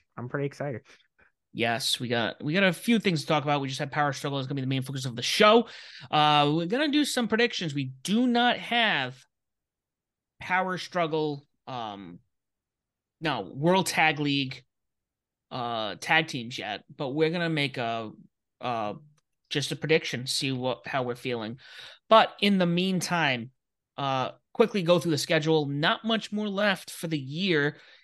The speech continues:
Speaker 2: It is November. Tonight, we will be having Lone Star Shootout over in Garland, Texas. Uh, tomorrow, we'll have Anjo Rainy Days. Did I say that right?
Speaker 1: Yeah, that one's not live, by the way. I think that's a house show 'cause it's
Speaker 2: The
Speaker 1: on
Speaker 2: house
Speaker 1: New
Speaker 2: sh-
Speaker 1: Japan World.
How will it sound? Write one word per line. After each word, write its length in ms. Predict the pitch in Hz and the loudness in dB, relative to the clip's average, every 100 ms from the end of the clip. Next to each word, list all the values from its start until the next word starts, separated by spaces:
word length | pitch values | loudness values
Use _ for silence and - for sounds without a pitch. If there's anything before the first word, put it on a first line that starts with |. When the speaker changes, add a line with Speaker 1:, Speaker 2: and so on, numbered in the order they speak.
| _ - | _ -6
Speaker 2:
It 100 | 165 | -4
is 160 | 160 | -2
November. 600 | 160 143 131 131 131 127 - - _ | -2 0 0 0 0 -2 -8 -20 _
Tonight, 460 | - 151 151 156 - - | -6 -2 2 0 -2 -8
we 160 | 143 135 | -4 -2
will 160 | 139 | -2
be 160 | 131 135 | -2 -2
having 520 | 139 135 131 123 123 - - | 0 0 0 -4 -6 -12 -8
Lone 220 | 147 151 | -2 -2
Star 180 | 135 147 | -2 -4
Shootout 400 | 131 175 160 147 | -4 -2 0 0
over 180 | 147 135 | -2 -6
in 80 | 127 | -6
Garland, 320 | 123 110 101 | -6 -8 -8
Texas. 600 | - 139 - 143 131 - - - _ _ _ - | -6 -4 -2 0 2 0 -2 -14 _ _ _ -6
Uh, 300 | 127 123 113 | 0 2 0
tomorrow, 420 | - 156 139 127 123 | -2 0 2 2 0
we'll 100 | 123 | -2
have 220 | 127 - _ _ _ _ _ _ 139 | -4 -8 _ _ _ _ _ _ -2
Anjo 480 | 147 156 180 185 | -2 0 0 0
Rainy 240 | 180 190 202 | 0 -2 -2
Days. 240 | 208 202 | -2 -2
Did 80 | 120 | -4
I 80 | 113 | -6
say 140 | 139 | -4
that 100 | 156 | -4
right? 260 | 170 202 - - - _ _ _ _ 175 | -2 -2 -6 -14 -20 _ _ _ _ 4
Speaker 1:
Yeah, 240 | 170 135 - | 6 4 0
that 280 | 151 151 160 | 2 4 4
one's 180 | 160 170 | 4 2
not 160 | 147 | 2
live, 300 | 135 131 123 | 6 4 4
by 100 | 135 | 2
the 60 | 120 | 2
way. 80 | 120 | 2
I 60 | |
think 160 | 123 131 | 0 -2
that's 180 | 127 120 | -2 -4
a 100 | 110 | -4
house 240 | 120 117 | -4 -4
show 300 | - 110 107 - | -2 -2 -2 -4
'cause 200 | 113 120 | -4 -2
it's 100 | 131 | 2
Speaker 2:
The 60 | |
Speaker 1:
on 60 | 120 | 4
Speaker 2:
house 120 | 117 | 2
Speaker 1:
New 60 | 113 | 0
Speaker 2:
sh- 60 | |
Speaker 1:
Japan 240 | - 110 107 | -4 -6 -4
World. 340 | 107 107 | -4 -4